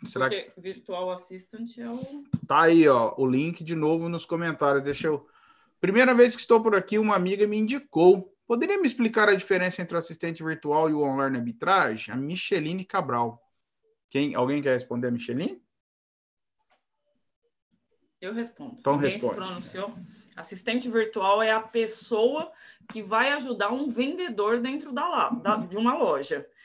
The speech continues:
Speaker 2: Ele conhece as funções e vai executar essas funções. Agora, online arbitragem é, um método de busca de produtos online.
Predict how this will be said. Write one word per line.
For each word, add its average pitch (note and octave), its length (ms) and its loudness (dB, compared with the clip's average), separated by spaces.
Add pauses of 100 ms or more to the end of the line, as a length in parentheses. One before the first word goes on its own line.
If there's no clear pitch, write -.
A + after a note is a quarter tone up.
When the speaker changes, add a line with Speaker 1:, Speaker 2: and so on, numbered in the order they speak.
(160)
Speaker 2:
Ele E3 160 -8 (140)
conhece G#3 560 -4
as D#4+ 100 -14
funções A#3+ 580 -4
e C4 60 -8
vai A#3 160 0
executar G#3 600 -2
essas D#4+ 260 -8
funções. G#3 600 -8 (220)
Agora, F3 260 -2
online G3+ 400 2
arbitragem G#3+ 800 -2 (400)
é, F#3+ 380 0
um G#3 200 -2
método C#4+ 460 2
de A#3+ 100 4
busca D4 400 2
de F4+ 120 0
produtos C4+ 560 4
online. F3+ 640 2